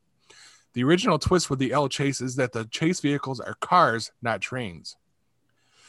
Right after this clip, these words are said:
<clears throat> Crystal and Hines pursue a Cadillac limo in their yellow cab. It sounds like a great chase, but it's curiously anticlimactic, may-, maybe because we m-, get mostly point of view shots from the two cars.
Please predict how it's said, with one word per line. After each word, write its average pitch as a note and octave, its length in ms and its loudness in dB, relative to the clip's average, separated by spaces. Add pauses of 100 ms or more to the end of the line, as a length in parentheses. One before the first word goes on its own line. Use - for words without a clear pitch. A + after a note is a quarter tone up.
(240)
<clears throat> C#3+ 360 -2
Crystal G3 340 -2
and F#3 80 4
Hines E3+ 240 2
pursue C#3+ 340 0
a A2+ 80 4
Cadillac E3+ 560 2
limo C#3 360 0
in A#2+ 80 -2
their A#2 140 -4
yellow G#2 280 0
cab. A2+ 460 0 (800)
It A#2 100 -2
sounds E3 260 4
like D#3+ 80 2
a C#3 80 0
great D3+ 260 2
chase, C#3 320 2
but C3 140 0
it's B2 160 -2
curiously D#3 560 2
anticlimactic, C3+ 840 -2
may-, C3+ 240 0
maybe E3 440 2
because C#3 460 0 (360)
we C3+ 160 4
m-, C3+ 180 0 (100)
get A#2+ 200 -2
mostly C#3 600 2 (340)
point E3+ 280 2
of D3 80 0
view D3+ 180 2
shots B2 380 2
from A#2 160 -8
the A2 60 -4
two A#2+ 180 -6
cars. - 480 -4